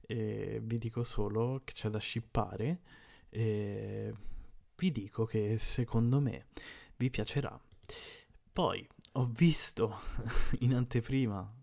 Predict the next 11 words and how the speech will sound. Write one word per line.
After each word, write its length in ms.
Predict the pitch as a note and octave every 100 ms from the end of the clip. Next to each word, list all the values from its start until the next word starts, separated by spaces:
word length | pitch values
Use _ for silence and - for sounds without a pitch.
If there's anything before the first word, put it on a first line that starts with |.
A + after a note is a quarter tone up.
| B2
su 200 | G#2+ -
Netflix, 840 | A2 A#2 A2+ - - F2+ F#2 - -
eh, 140 | E2+ - - - - - -
Lock 640 | G2 F#2+ D2 A#2 C#3+ -
and 140 | C3 C3
Key, 420 | - G2 B2 E3+ - - - - - - - -
eh, 220 | F#2 F2+
nuovo 320 | F#2+ G2+ G#2
original 1000 | G2+ G#2 G#2 G2+ F#2+ F#2 G2 F#2 F#2+ E2
della 220 | - G#2 G#2+
piattaforma. 960 | E2+ - D3+ - G2 F2+ G#2 A#2 E3+